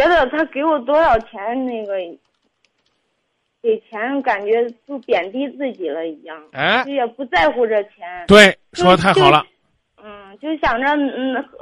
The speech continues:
Speaker 1: 回头还能做个朋友嘛。就像我们分手时候，他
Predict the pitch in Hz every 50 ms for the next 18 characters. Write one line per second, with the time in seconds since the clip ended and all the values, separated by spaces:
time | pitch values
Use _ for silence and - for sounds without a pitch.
0 | 240 - 277 262 277 262 285 285 277 269 240 247 285 302 311 294 - 349 311 277
1 | 247 226 226 - 208 220 254 285 285 269 247 214 208 220 - _ _ _ _ _
2 | 277 277 240 277 277 262 240 233 247 240 277 277 262 226 208 208 220 214 185 220
3 | 233 202